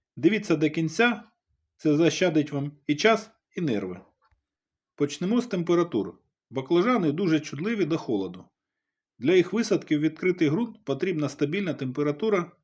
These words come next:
не нижче вісімнадцяти двадцяти градусів у день і не менше п'ятнадцяти градусів уночі. Вони взагалі не люблять перепадів температур,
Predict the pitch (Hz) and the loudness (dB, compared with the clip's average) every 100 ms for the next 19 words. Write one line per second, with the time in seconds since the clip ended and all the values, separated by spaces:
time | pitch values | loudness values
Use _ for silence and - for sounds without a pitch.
0 | _ 139 160 202 - 131 131 135 156 180 | _ -6 -2 -2 -4 -6 -6 -6 -6 -8
1 | - 135 135 - 120 135 135 131 165 135 | -4 -2 -2 -6 -4 -2 -2 0 2 2
2 | 139 131 127 131 127 - 147 226 208 - | 0 -4 -4 -6 -6 -6 0 0 0 -10
3 | _ _ - 135 147 202 208 127 - 110 | _ _ -6 -2 0 0 0 -4 -8 -6
4 | 175 180 - 110 143 156 135 - 131 135 | -6 -6 -4 -2 -2 -2 -4 -6 -6 -6
5 | 135 92 101 _ _ _ _ _ _ _ | -8 -12 -16 _ _ _ _ _ _ _
6 | - 127 214 202 196 185 220 156 131 135 | -6 0 0 2 2 4 4 2 2 -2
7 | 123 123 120 - 123 131 135 123 117 120 | 2 0 -2 -4 0 0 0 -4 -6 -8
8 | 110 120 120 202 220 | -6 -2 -2 0 -2